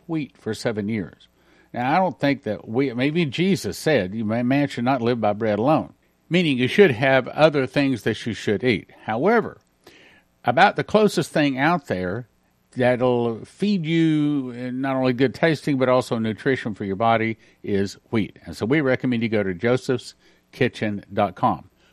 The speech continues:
When you go there, you gotta get two things. One is you have to get a machine package.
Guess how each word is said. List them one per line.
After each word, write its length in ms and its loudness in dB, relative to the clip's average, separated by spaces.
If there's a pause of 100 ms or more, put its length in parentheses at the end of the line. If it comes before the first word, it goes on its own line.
(120)
When 240 0
you 80 2
go 240 4
there, 340 0 (420)
you 200 -4
gotta 300 6
get 200 0
two 180 0
things. 440 -2 (220)
One 260 0
is 120 -2
you 100 2
have 180 2
to 80 -6
get 140 0
a 20 -2
machine 400 0
package. 560 -2